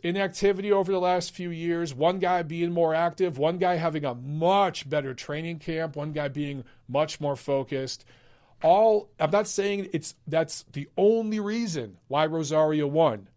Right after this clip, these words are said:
The, the fighter's gotta fight the fights. And maybe Rosario wins ninety-nine times out of a hundred if these two fight a hundred times. But all that ac-, inactivity, it matters.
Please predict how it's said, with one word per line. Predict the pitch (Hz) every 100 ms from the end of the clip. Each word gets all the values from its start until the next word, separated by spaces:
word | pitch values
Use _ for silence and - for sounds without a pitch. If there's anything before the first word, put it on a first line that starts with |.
| _ _
The, | 131
the | 131
fighter's | 135 170 180 185 170
gotta | 170 165
fight | 143 156 151
the | 139
fights. | 156 127 113 - - _ _ _
And | 139
maybe | 156 185 208
Rosario | 180 156 170 175 175 165
wins | 156 170 170 156 - _
ninety-nine | 131 160 185 185 180 180
times | - 160 151 143
out | 143
of | 135
a |
hundred | 143 143 131
if | 120
these | 131 127
two | - 131
fight | - 139 110 - _ 113
a |
hundred | 123 120
times. | 117 175 127 98 - _ _ _ _ _ _ 113
But | 151 151 - _ _ _ _ -
all | 143 165
that | 180 185
ac-, | 185 180 180
inactivity, | 175 185 175 - 185 180 185 180 175 _ _ _ -
it | 151
matters. | 151 170 175 120 -